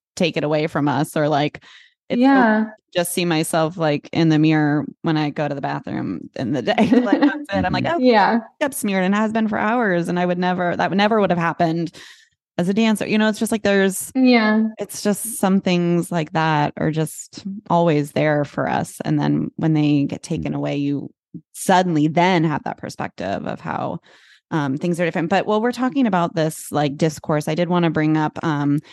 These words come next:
Speaker 1: the New York Times article. Gia Corliss was
Speaker 2: Mm-hmm.
Speaker 1: talking about, um,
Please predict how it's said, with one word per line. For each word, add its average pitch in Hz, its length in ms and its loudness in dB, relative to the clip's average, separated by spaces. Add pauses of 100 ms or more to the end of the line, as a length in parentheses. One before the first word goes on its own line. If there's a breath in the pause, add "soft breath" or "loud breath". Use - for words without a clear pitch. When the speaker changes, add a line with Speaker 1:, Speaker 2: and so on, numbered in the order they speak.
(260 loud breath)
Speaker 1:
the 175 80 4
New 175 60 6
York 160 240 4
Times 151 420 2
article. 147 720 0
Gia 175 200 0
Corliss 165 520 -2
was 226 180 -4
Speaker 2:
Mm-hmm. 226 80 2
Speaker 1:
talking 185 240 2
about, 151 400 2
um, 143 500 0